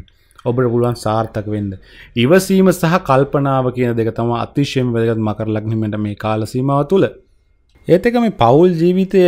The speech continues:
කුටුම්බ ජීවිතය ගැන කතා කරොත් මකර ලග්න හිමියෝ පොඩ්ඩක් අර කල්ල කිරුණු ස්වභාවයක්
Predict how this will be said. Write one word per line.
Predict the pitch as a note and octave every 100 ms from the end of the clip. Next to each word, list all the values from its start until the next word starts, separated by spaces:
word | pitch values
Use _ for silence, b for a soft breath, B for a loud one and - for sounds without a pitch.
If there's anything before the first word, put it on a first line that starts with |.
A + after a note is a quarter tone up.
| D3+
කුටුම්බ | C3+ C3+ E3 F3+
ජීවිතය | F3 C3+ D3+ E3+
ගැන | E3+ E3+
කතා | - A2+ C3 B2
කරොත් | A#2 A#2+ - - B B B
මකර | F#2+ G2 B2
ලග්න | C3 C3
හිමියෝ | B2+ C3+ B2
පොඩ්ඩක් | A2 G#2+ A#2 -
අර | A2 A2+ A2+ _ _ _ -
කල්ල | - A2 A#2 C3
කිරුණු | C3 B2 A#2 C3
ස්වභාවයක් | - A#2 A2+ - C3+ C3 C3